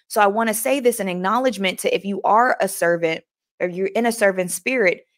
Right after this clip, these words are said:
there is a line that you can draw with boundaries. You don't have to give and give and give and give and give and give and give and give and give and give, and there's no reciprocity,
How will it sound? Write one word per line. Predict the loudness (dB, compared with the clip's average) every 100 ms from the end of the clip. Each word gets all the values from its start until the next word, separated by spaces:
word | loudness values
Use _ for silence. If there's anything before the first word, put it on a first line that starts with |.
| 2
there | 4
is | 6 6
a | 6
line | 2 0 -2
that | -2 -6
you | -8
can | -6 -4
draw | 0 2
with | 0 -2
boundaries. | 2 2 2 -2 -6 -8 -14 _ -6
You | -2
don't | 0
have | 0 2
to | 0
give | 4 4 4
and | 4
give | 6 6
and | 4 2
give | 2 2
and | 0
give | 0 0
and | -2 0
give | 0 0
and | -2
give | 0 0
and | -2
give | -2 -2
and | -4 0
give | 0 0
and | -2
give | -4 -4
and | -4
give, | 0 0 0
and | -4
there's | -6 -4
no | -4
reciprocity, | -4 -6 -2 2 2 2 -2 -2